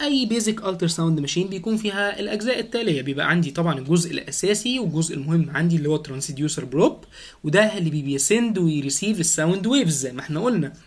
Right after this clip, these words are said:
انا بيبقى لازم عندي فيه موجات ببعتها وبستقبل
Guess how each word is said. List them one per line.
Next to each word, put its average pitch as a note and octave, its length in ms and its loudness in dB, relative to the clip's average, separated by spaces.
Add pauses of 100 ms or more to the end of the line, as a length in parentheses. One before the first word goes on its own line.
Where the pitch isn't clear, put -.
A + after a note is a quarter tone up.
(160)
انا C3+ 100 -10
بيبقى B2+ 220 -10
لازم D#3 280 2
عندي D3+ 220 4
فيه - 160 -2
موجات E3 440 4
ببعتها F3 640 0
وبستقبل D4+ 1080 0